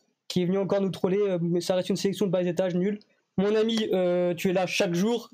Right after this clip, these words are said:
euh, enfin chaque live pour nous critiquer, pour critiquer le Portugal, et cetera.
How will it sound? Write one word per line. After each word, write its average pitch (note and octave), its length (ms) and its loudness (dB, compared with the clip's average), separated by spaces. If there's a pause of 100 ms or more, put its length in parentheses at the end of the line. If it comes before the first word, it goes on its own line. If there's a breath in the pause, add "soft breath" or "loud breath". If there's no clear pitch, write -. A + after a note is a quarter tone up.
(100)
euh, E3+ 300 0
enfin E3+ 180 0
chaque F3+ 220 0
live G3 200 0
pour F3 100 0
nous E3+ 100 0
critiquer, E3 440 -4
pour D3 140 -8
critiquer - 300 -4
le D#3 60 -4
Portugal, E3 340 -2
et D#3 60 -6
cetera. D#3 580 -4